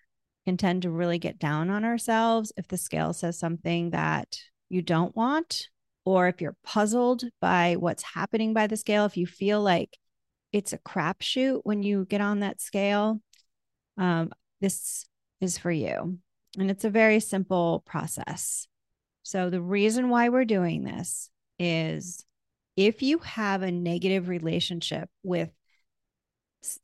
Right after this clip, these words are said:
stepping on the scale to understand your results, if you're telling yourself a really terrible story that makes you feel awful and then sends you into spirals or gets you into all or nothing thinking, maybe you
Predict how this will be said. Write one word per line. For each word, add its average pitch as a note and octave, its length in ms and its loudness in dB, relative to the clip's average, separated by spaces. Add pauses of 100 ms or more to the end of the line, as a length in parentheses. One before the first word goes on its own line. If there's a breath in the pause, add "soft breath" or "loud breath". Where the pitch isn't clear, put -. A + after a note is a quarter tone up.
stepping A3+ 440 0
on A3+ 160 2
the G#3 80 2
scale F3 600 -4
to - 180 -6
understand F#3 840 -2
your F3 240 -4
results, E3 840 -4 (580)
if F#3 200 -6
you're G3+ 180 2
telling A3+ 400 -2
yourself G3 420 -2
a F3 80 -2
really F3+ 340 -2
terrible F3+ 520 -2
story F3 420 -2
that F3+ 160 -2
makes F3 280 -4
you F#3 80 -2
feel E3+ 400 -4
awful G3+ 760 -2
and F#3+ 200 2
then F#3 180 0
sends F3+ 400 -4
you G3 120 -2
into F3+ 220 -2
spirals G3 840 -2 (420 soft breath)
or E3+ 580 2 (720)
gets G3 240 -4
you G#3 80 -2
into G3 220 -2
all F3+ 220 2
or F#3 120 2
nothing F3+ 360 0
thinking, F#3 500 -4
maybe F3 220 0
you F#3+ 280 -4